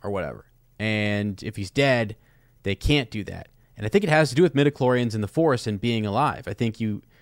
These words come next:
for, for, for them to clone whatever's happening there, that individual needs to be, have life and have life energy and essence moving through them.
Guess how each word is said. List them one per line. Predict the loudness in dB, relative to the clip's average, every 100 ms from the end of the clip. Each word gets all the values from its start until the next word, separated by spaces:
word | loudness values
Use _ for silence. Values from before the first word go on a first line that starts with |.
| _ _ _
for, | -18
for, | -4 0 0 -2
for | -2 0
them | -2
to | -4
clone | -10 0 2 4 2 0
whatever's | 0 0 -2
happening | -2 -2 -4 -6
there, | -4 -4 -6 _ _ -4
that | 0
individual | 2 2 0 0
needs | 0 -4 -4
to | -10
be, | -6 -4 -4 -8 -6
have | -2 -2 -2
life | -4 -4 -6
and | -6
have | -4 -4
life | -2 -2 -4
energy | -6 -6 -8 -8
and | -8
essence | -10 -14 -18 -20 _ -20 -18 -6
moving | -4 -4
through | -6 -8 -8
them. | -10